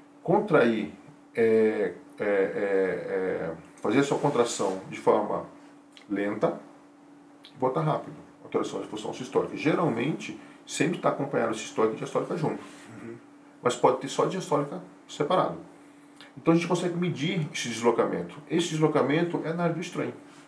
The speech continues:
Speaker 1: Então a gente tem uma análise do normal, num torno de uma análise em torno de porcentagem de deslocamento de fibra, em torno de dezoito por cento, menos de dezoito por cento a gente considera normal.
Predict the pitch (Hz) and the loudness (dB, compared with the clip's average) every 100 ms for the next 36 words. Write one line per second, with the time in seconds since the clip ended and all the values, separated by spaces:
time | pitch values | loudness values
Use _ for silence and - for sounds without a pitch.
0 | - - - - - - 147 156 175 - | -20 -20 -20 -20 -14 2 4 6 2 0
1 | 160 190 175 117 113 - - - - - | 2 4 4 4 4 2 -2 -10 -18 -20
2 | - - - _ - - - - - - | -20 -20 -20 _ -20 -20 -20 -18 -10 0
3 | 120 107 - - 151 - - - - - | 2 2 2 2 2 0 -6 -20 -20 -20
4 | - - 143 147 143 151 151 - - - | -20 0 2 4 4 4 2 -2 -16 -20
5 | - 117 110 104 113 127 123 135 135 131 | -6 0 0 2 2 2 0 -4 -2 -2
6 | - 135 - 117 101 131 147 - 117 120 | -4 -2 -2 -2 2 4 4 0 -2 0
7 | 110 92 87 - 160 165 113 - 139 123 | -2 -2 -6 -6 -4 -2 -2 -2 -2 -4
8 | - 120 107 131 135 - - - 117 127 | -8 -8 -2 0 0 -4 -12 -6 -2 -2
9 | - - 123 147 - 131 113 - 98 - | -4 -2 0 0 -2 -2 -2 -2 -6 -4
10 | 117 123 127 - - 117 120 127 139 131 | -4 -4 -10 -10 -10 0 2 2 0 0
11 | 117 - | -2 -4